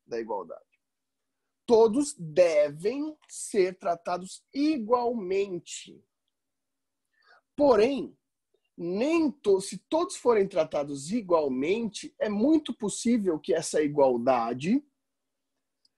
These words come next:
é, fira a própria liberdade. É o problema que a gente teve da primeira dimensão pra segunda dimensão de direitos, né? Então, veja, aqui a gente tá tratando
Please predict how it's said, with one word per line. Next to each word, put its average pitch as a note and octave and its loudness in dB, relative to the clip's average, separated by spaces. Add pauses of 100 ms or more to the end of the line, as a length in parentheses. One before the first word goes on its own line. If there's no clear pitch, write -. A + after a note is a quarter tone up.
(220)
é, D#3 0
fira D#4 4 (360)
a F3 -4
própria E3+ -2
liberdade. E3+ 0 (400)
É C#4+ 0
o D#4+ 0
problema C#4 -2
que C4+ -6
a - -2
gente B3 -8
teve A#3+ -2
da C4 2
primeira A#3+ 0
dimensão A3+ -2
pra A3+ -4
segunda G#3+ -4
dimensão G#3+ 0
de G3+ -6
direitos, A#3 0 (320)
né? B2 -8 (800)
Então, A3+ 6
veja, A#2 4 (880)
aqui A3 0
a D3+ 0
gente D#3 -12
tá D3 -6
tratando C3 0